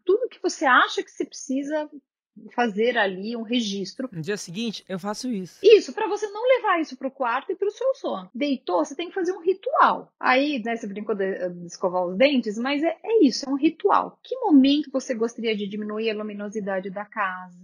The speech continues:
Speaker 1: Começar a fazer esse momento, essa transição de relaxamento? Eu sempre digo, D Rs a gente faz de manhã, sempre. Na hora que você sair de casa, dá uns vinte minutos antes, chega e fala, "Precisamos conversar seriamente."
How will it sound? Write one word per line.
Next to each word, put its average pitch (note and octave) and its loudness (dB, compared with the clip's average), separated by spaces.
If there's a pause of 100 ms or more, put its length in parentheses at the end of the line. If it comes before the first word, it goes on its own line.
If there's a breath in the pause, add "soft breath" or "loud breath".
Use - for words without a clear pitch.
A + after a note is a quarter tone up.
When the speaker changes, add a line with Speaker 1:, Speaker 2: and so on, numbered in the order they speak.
(160)
Speaker 1:
Começar A#3+ 0
a G#3 -4 (200)
fazer G#3+ 0
esse G#3+ -6
momento, G3+ -8
essa F#3+ -10
transição G3+ -10
de F#3 -14
relaxamento? F#3+ -10
Eu G#3 0
sempre B3 0
digo, F#3+ -6 (380 soft breath)
D F#3+ 6
Rs G#3+ 4
a F#3+ -4
gente G3 -8
faz G#3+ -2
de A#3+ 2
manhã, C4 2 (140)
sempre. - 6
Na B3 2
hora D#4 4
que - -10
você D#4+ 2
sair D4+ 0
de - -6
casa, D#4+ 4
dá D#4 4
uns D#4+ -4
vinte D#4+ -2
minutos C#4+ -2
antes, C#4 -2
chega C#4+ 2
e D4+ -2
fala, G3 2
"Precisamos C#4+ -4
conversar A#3 -2
seriamente." A#3 -4